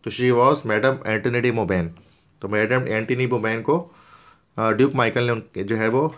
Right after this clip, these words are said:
न्यू कैसल के अंदर उनको कैद कर दिया था, ठीक है। नेक्स्ट एमसीक्यूज़ नंबर फ़ोर्टीन है, टू थाउजेंड सिक्सटीन में आया था कि "Johan was Black Michael's dash"। <coughs> जोहान ब्लैक माइकल का क्या था? तो वैसे जोहान के बारे में हमेशा लिखा हुआ है हमारे बुक में, "जोहान the Duke Keeper",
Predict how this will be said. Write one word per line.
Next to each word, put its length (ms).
न्यू 160
कैसल 280
के 100
अंदर 180
उनको 200
कैद 200
कर 180
दिया 160
था, 200
ठीक 200
है। 120
नेक्स्ट 220
एमसीक्यूज़ 380
नंबर 140
फ़ोर्टीन 400
है, 240
टू 140
थाउजेंड 220
सिक्सटीन 300
में 140
आया 160
था 240
कि 100
"Johan 380
was 100
Black 280
Michael's 380
dash"। 240
<coughs> 840
जोहान 440
ब्लैक 220
माइकल 280
का 120
क्या 260
था? 260
तो 60
वैसे 140
जोहान 280
के 120
बारे 200
में 120
हमेशा 200
लिखा 240
हुआ 120
है 60
हमारे 200
बुक 200
में, 80
"जोहान 320
the 100
Duke 320
Keeper", 280